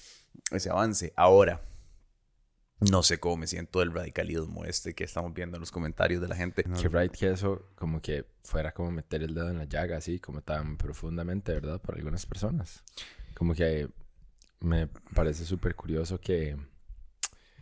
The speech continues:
Speaker 2: haya muchas personas chimadas al respecto.
Speaker 1: Hay, hay una, hay como dos o tres personas que,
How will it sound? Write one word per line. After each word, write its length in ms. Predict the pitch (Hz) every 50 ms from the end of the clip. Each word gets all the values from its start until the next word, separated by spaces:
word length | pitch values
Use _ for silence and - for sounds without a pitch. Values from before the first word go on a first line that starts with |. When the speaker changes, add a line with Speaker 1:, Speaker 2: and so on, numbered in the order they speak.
| - - - - - - - - - - _ _ _ _ _ _ _ _ _ _ _ _ _ - - - _ - _ - - - - - - - - - - - - - - - - - 82
Speaker 2:
haya 180 | 82 78 87
muchas 320 | 85 85 87 - - 92 -
personas 360 | - 78 - 87 87 92 -
chimadas 420 | - - 82 82 85 90 92 95
al 80 | 95 98
respecto. 480 | 95 - - - 117 - - - - - - - - - - - -
Speaker 1:
Hay, 200 | 98 104 92 - -
hay 120 | - 107 107
una, 220 | 110 117 131 - -
hay 100 | 98 95
como 220 | - 107 107 101
dos 140 | 95 95 101
o 40 | 101
tres 160 | - 104 -
personas 300 | - 101 98 98 98 92
que, 100 | 98